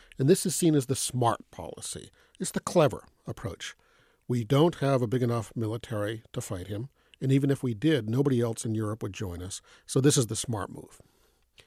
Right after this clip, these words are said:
And Churchill says, not only hell, not, I'm so-, sorry, back up.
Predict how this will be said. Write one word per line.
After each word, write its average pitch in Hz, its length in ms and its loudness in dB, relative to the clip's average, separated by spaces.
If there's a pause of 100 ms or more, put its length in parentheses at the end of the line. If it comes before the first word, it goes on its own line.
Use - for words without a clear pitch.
(580)
And 127 340 0 (800)
Churchill 208 320 2
says, 117 180 0
not 170 140 0
only 127 200 0
hell, 117 360 -4 (380)
not, 151 260 2
I'm 123 140 -6
so-, - 160 -12 (160)
sorry, 95 180 -10
back 101 280 -10
up. - 120 -10